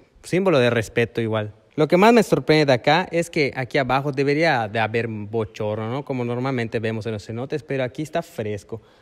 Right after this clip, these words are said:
Ahí hay un área de agua y eso, esto, todo esto de aquí, pues son las grutas. Ahora sí, después de caminar unos metros, eh, nos encontramos ahora sí en el primer cenote.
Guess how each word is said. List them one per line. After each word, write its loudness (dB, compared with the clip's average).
Ahí 0
hay 4
un 0
área 0
de -2
agua -2
y 0
eso, 0
esto, -2
todo 0
esto -4
de 0
aquí, -4
pues -6
son -2
las -2
grutas. -4
Ahora 8
sí, 0
después 4
de 2
caminar 2
unos 0
metros, 0
eh, 4
nos 0
encontramos 4
ahora 6
sí 2
en 4
el 2
primer 4
cenote. 2